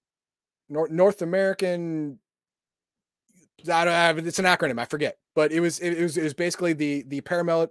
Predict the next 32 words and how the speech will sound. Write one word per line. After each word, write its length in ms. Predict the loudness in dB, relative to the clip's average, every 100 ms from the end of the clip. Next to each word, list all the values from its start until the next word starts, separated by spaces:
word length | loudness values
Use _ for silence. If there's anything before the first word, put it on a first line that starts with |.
| _
paramilitary 480 | -4 0 0 0 0
organization 760 | 2 0 0 -2 -2 -2 -4 -6 -20 _
that 200 | -2 2
governed, 500 | 4 4 2 -2 -6 _ _ _
uh, 300 | -2 -2 0
North 300 | 0 0 0
and 80 | -4
South 240 | -2 -2 -2
America. 280 | -8 -8 -16 _ _ -8
All 60 |
right. 120 | -8 -8 _ _ _ _ _ _ _ _ _ _ _ _
Uh, 120 | -4 -4 -6
mostly 420 | -6 6 6 6
North 180 | 0 0
America, 260 | -2 -6 -4
but 200 | -6 -8 _ _
also, 400 | -6 -4 -6 -8 _ _
you 80 | -12
know, 140 | -12 -12 _ _ _ _
they 260 | -16 -4 -2
went 160 | -2 -4
in 40 |
other 100 | -6
places. 340 | -8 -14 -16 -20 -20 -20 -20 -12 6
But, 240 | 6 10
uh, 260 | 10 10 8 0 _ _ _
how 240 | 0 2 2
nema 440 | 2 2 4 2
turned 320 | 0 -4 -4
into 540 | -4 -4 -4 -4 -4 -2
the 80 | -2
coalition 640 | 2 2 0 -4 -8